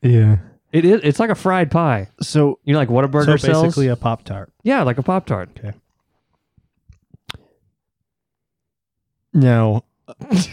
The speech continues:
Speaker 1: an-, another argument
Speaker 2: <laughs>
Speaker 1: entirely.
Speaker 2: I'm just wondering, like, what are you about to say? <laughs> Just the look on your face was so
Speaker 1: And
Speaker 2: funny.
Speaker 1: just the, like, the dissertations that could come from this
Speaker 2: I know.
Speaker 1: research.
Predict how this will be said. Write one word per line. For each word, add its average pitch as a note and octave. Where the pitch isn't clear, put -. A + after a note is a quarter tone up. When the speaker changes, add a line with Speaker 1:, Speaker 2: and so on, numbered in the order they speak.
Speaker 1:
an-, C#3+
another D3+
argument C3+
Speaker 2:
<laughs> -
Speaker 1:
entirely. B2
Speaker 2:
I'm G2
just -
wondering, A3+
like, G#3
what E4
are E4
you E4
about D#4
to D#4+
say? F4
<laughs> G4+
Just C4+
the A#3
look G#3+
on G3+
your F3
face D3+
was C3
so -
Speaker 1:
And C3+
Speaker 2:
funny. B2
Speaker 1:
just D3+
the, E3+
like, D3+
the D3
dissertations D3
that B2+
could A#2+
come A#2+
from B2+
this A2+
Speaker 2:
I A2+
know. A3+
Speaker 1:
research. D#3+